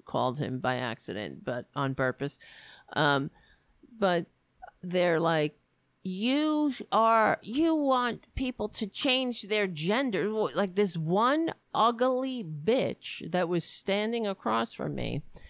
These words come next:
was, kept screaming about people's genders.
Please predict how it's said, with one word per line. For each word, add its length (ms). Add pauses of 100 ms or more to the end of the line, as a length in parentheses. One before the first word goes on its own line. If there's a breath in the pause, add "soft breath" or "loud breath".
(320 loud breath)
was, 480
kept 240
screaming 720
about 480 (260)
people's 460
genders. 1080